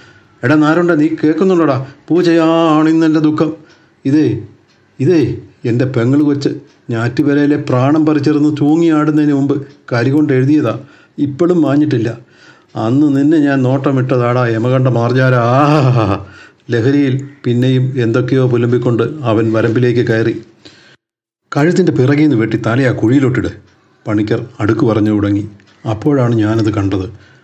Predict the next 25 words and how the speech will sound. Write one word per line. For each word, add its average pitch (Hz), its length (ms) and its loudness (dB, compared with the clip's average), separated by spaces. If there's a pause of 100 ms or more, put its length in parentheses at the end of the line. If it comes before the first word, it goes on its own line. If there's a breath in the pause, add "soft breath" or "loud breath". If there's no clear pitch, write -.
(140 soft breath)
സുഗോപ്പൻ 110 500 0 (200)
ഭാഗവത 113 380 0
പലകയിൽ 113 440 0
വെച്ചിരുന്ന 110 380 -2
തേറ്റുകത്തിയും 117 640 -2
കൂടും 110 300 0 (240)
അവൻ്റെ 123 300 0
അരയിൽ 113 340 0 (300)
കെട്ടിവെച്ചിരിക്കുന്നു. 104 760 -2 (580 loud breath)
പിന്നിൽ 165 300 2
നിന്ന് 170 180 2
തേറ്റുകത്തി 151 480 0
വലിച്ചൂരിയെടുത്ത് 123 680 0
അട്ടഹാസത്തോടെ 123 600 0
ഒന്ന് 110 200 0
വീശി. 101 360 -2 (560 loud breath)
എടുത്ത 117 300 0
കുഴിയിലേക്ക് 110 580 0
എന്തോ 107 280 0
വീണതുപോലെ 104 560 0
തോന്നി. 101 280 -2 (680 loud breath)
മണ്ണെണ്ണ 110 300 0
വിളക്കിൻ്റെ 107 420 0
അരണ്ട 113 280 0
വെളിച്ചത്തിലും 107 580 -2